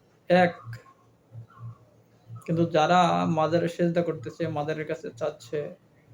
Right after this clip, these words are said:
তারা কি বুঝাইতে চায়? তারা এটাই কি বুঝাইতে চায় যে আল্লাহ তাআলা এক নন?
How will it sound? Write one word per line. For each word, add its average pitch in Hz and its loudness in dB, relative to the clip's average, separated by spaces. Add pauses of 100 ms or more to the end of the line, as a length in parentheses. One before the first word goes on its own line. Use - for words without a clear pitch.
(520)
তারা 180 2
কি 208 -6
বুঝাইতে 196 0
চায়? - -18 (1300)
তারা 160 -4
এটাই 156 -2
কি 220 -4
বুঝাইতে 226 -2
চায় 233 -6 (1000)
যে 165 0
আল্লাহ 165 4
তাআলা 175 4
এক 180 4
নন? 214 -2